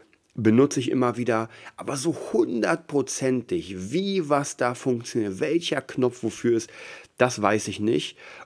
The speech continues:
Und da merke ich, auf der einen Seite kann man's natürlich nach Gehör machen und es ist auch sehr wichtig zu fühlen, ab wann es richtig ist, aber es macht natürlich schon Sinn zu wissen, welcher Knopf was macht,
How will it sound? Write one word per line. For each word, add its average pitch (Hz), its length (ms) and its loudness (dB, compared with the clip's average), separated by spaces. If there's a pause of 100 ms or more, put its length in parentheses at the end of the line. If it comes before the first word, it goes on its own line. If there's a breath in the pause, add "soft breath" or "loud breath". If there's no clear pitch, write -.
(120 loud breath)
Und 110 480 8
da 107 160 4
merke 113 440 2
ich, 117 320 -2
auf 107 160 -4
der 101 120 0
einen 104 140 2
Seite 104 220 2
kann - 200 -2
man's 123 220 0
natürlich 104 240 -4
nach 104 220 -2
Gehör 101 240 2
machen 131 420 0 (200 loud breath)
und 107 140 0
es 98 80 0
ist 110 60 -4
auch 92 160 -4
sehr 90 280 0
wichtig 143 580 0
zu - 160 -14
fühlen, 131 640 0
ab 92 180 -2
wann 98 140 2
es - 180 -4
richtig 113 260 -4
ist, 123 160 0 (380 loud breath)
aber 104 200 4
es 95 120 0
macht 104 200 -2
natürlich 104 320 -4
schon 113 240 2
Sinn 98 280 0
zu 90 200 -6
wissen, 101 300 0
welcher 95 260 0
Knopf 87 340 -4
was 101 220 2
macht, 98 320 -2